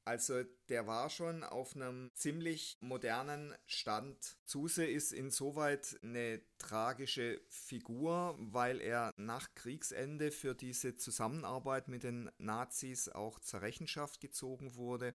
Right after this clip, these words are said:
und er eben nicht, wie Wernher von Braun zum Beispiel, es geschafft hat, sein Wissen gewinnbringend an die Amerikaner zu verhökern und rechtzeitig in die U S A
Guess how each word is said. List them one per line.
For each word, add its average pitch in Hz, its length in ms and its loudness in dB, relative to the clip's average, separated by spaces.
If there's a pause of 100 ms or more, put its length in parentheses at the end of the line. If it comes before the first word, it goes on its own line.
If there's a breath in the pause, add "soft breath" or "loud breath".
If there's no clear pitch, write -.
(100)
und 123 200 4
er 117 140 6
eben 113 160 4
nicht, - 720 -2
wie 110 220 -4
Wernher 117 260 2
von 110 240 -2
Braun 107 400 0
zum 147 220 -4
Beispiel, 123 560 0
es - 180 0
geschafft 113 460 -2
hat, 117 160 -2
sein 104 300 0
Wissen 123 440 -2
gewinnbringend 123 800 -2
an 107 160 -2
die 110 100 0
Amerikaner 104 760 -2
zu 117 160 -4
verhökern 110 680 -4
und 98 440 -4
rechtzeitig 95 680 -6
in 92 100 -8
die 82 120 -10
U 87 120 -4
S 92 140 -4
A 87 360 -2